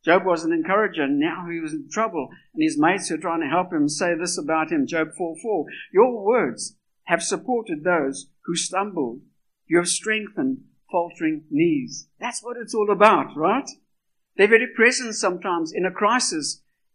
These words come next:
is what, what really matters. I've done a lot of pastoral work over the years, and people have said, "Thanks for praying, thanks for this, and thanks for that." But the thing that's come through quite often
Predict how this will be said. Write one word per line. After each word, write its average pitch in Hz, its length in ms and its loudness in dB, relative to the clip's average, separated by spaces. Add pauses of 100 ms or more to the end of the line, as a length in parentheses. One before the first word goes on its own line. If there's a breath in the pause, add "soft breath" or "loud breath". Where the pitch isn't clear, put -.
is 180 220 2
what, 208 180 0 (200)
what 190 200 -8
really 208 200 -2
matters. 202 580 -4 (420)
I've 175 260 -2
done 220 160 0
a 175 320 0
lot 220 120 6
of 220 120 -4
pastoral 202 500 -2
work 196 260 0
over 196 220 0
the 180 80 -12
years, 185 400 -2 (200 soft breath)
and 165 100 -6
people 226 180 -6
have 208 80 -10
said, 202 140 -10 (120)
"Thanks 220 200 -4
for 220 100 -6
praying, 196 400 -4
thanks 208 200 -8
for 208 100 -12
this, 196 280 -12
and - 80 -8
thanks 196 240 -6
for 190 80 -10
that." 185 220 -2 (260 loud breath)
But 180 140 2 (320)
the 170 140 -12
thing 269 160 -2
that's 269 160 -4
come 233 200 -4
through 233 320 -18 (280)
quite 262 240 2
often 247 640 0